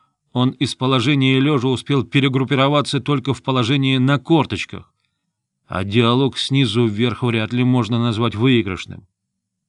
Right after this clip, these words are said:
«Кто вы? Покажитесь», — сказал он с напором, одновременно берясь за лучевик.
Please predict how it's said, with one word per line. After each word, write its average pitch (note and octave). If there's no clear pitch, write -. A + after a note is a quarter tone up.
«Кто G2+
вы? D#2+
Покажитесь», — G2+
сказал G#2+
он G#2+
с -
напором, B2
одновременно A2+
берясь A2+
за A2+
лучевик. A2+